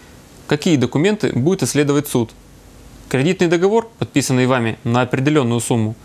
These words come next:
кассовый чек, оплаченный вами, в том числе и за установленное программное обеспечение. Каких-либо возражений при заключении сделки от вас не поступало, и в документах они не зафиксированы. Таким образом, то, что вам было что-то навязано,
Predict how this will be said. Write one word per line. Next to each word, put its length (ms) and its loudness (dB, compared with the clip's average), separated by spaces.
кассовый 400 0
чек, 320 -2
оплаченный 500 0
вами, 280 0
в 80 -18
том 160 0
числе 340 -2
и 140 -4
за 120 2
установленное 460 0
программное 380 0
обеспечение. 600 -4
Каких-либо 440 0
возражений 600 2
при 120 -4
заключении 480 0
сделки 520 0
от 140 -6
вас 160 0
не 60 0
поступало, 600 -2
и 100 -2
в 60 0
документах 520 0
они 300 0
не 160 2
зафиксированы. 680 0
Таким 320 -2
образом, 400 0
то, 360 -2
что 180 -4
вам 160 2
было 160 0
что-то 240 -6
навязано, 600 -2